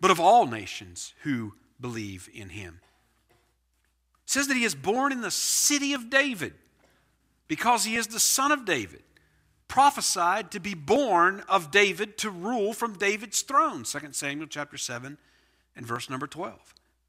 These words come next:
And of course, when the city of David is referred to most of the time, most of the time, it's a reference to Zion or Jerusalem. But here, and there are some other places in the Old Testament,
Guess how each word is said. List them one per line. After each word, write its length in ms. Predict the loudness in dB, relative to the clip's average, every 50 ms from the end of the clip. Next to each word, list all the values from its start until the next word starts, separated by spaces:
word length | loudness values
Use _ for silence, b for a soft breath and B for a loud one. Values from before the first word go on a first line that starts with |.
| _ _ _ _ _
And 80 | -4
of 100 | -4 -2
course, 300 | 2 2 2 2 0 -2
when 180 | -4 -4 -2 -2
the 80 | -2
city 540 | -2 0 0 0 2 2 2 2 2 2 2
of 160 | 0 0 -2
David 320 | -2 0 0 0 0 -2 -6
is 160 | -6 -6 -6
referred 400 | -8 -10 -10 -8 -8 -8 -8 -8
to 140 | -8 -8 -8
most 500 | -8 -8 -6 -6 -4 -4 -4 -6 -8 -10
of 80 | -12 -12
the 80 | -12
time, 340 | -12 -10 -12 -12 -12 -14 -20 _ _ _ _ _ _ -6
most 400 | 0 0 2 2 2 0 -2 -4
of 100 | -6 -6
the 60 | -10
time, 460 | -2 -2 0 0 0 -2 -4 -6 -8 b b b b b b b
it's 100 | -12 -2
a 60 | 4
reference 340 | 4 4 4 4 -2 -8 -8 -6
to 120 | -6 2
Zion 460 | 4 6 6 6 4 2 -4 -8 -8
or 220 | -4 -2 -2 -2 -2
Jerusalem. 720 | -4 -6 -4 -2 0 0 0 0 -2 -6 -8 -14 -20 _ _ _ _ _ _ _ _ _ _ _ _ _ _ _ _ _ _ _ _ _ _ _ _ _ _ _ 2
But 120 | 2 2
here, 340 | 4 2 2 4 4 4 4
and 120 | 2 0
there 120 | -2 -2 0
are 160 | 0 0 -2
some 160 | -2 -4 -6
other 240 | -6 -6 -6 -8 -10
places 520 | -12 -8 -4 -4 -4 -2 -4 -8 -10 -12
in 80 | -12 -12
the 80 | -10 -8
Old 200 | -8 -8 -8 -8
Testament, 480 | -8 -8 -8 -8 -10 -10 -10 -10 -10